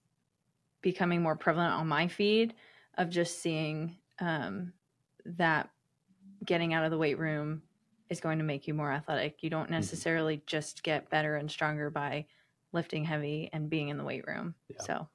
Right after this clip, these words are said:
Speaker 2: I mean,
Speaker 1: yeah.
Speaker 2: yeah, I guess simply put, not just being a lifter, being an athlete.
Speaker 1: Yeah. Yeah. Cool.
Speaker 2: Cool.
Speaker 1: Thanks for sharing.
Speaker 2: <laughs> Yeah, you bet. All right. Tell us about that conference.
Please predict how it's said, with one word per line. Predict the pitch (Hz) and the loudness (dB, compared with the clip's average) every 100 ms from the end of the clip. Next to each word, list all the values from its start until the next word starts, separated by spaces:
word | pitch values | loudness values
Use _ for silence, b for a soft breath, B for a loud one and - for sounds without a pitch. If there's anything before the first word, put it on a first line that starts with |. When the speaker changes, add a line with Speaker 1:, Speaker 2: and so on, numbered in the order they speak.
| _ | _
Speaker 2:
I | - | 6
mean, | 127 214 | 8 8
Speaker 1:
yeah. | 202 110 | 8 8
Speaker 2:
yeah, | |
I | 101 | 8
guess | 123 - | 8 8
simply | 123 107 | 6 6
put, | 98 104 92 | 4 6 6
not | 101 120 | 8 6
just | 110 110 | 6 4
being | 117 113 101 | 6 6 4
a | |
lifter, | 90 98 - 120 113 - | 4 2 4 4 4 4
being | 98 95 | 2 2
an | 85 | 2
athlete. | 85 - - - _ - | 0 0 -8 -8 _ -4
Speaker 1:
Yeah. | 165 - _ _ _ _ _ _ _ - | -2 -2 _ _ _ _ _ _ _ -6
Yeah. | 247 - _ _ _ - | -6 -6 _ _ _ -8
Cool. | - 277 - _ _ _ _ _ _ _ - | 0 0 0 _ _ _ _ _ _ _ -14
Speaker 2:
Cool. | - - 98 87 85 85 - | -8 -2 0 0 -2 -6 -2
Speaker 1:
Thanks | 294 285 - - | 2 2 -2 -4
for | - | 0
sharing. | 294 - 262 240 143 196 196 | 0 4 4 4 2 0 0
Speaker 2:
<laughs> | - | 4
Yeah, | 107 | 6
you | 98 | 6
bet. | 98 90 - - | 6 4 2 8
All | 135 | 12
right. | 117 - | 12 12
Tell | 165 | 6
us | 160 | 10
about | 160 156 | 8 8
that | - | 8
conference. | 127 117 - - | 6 6 2 -8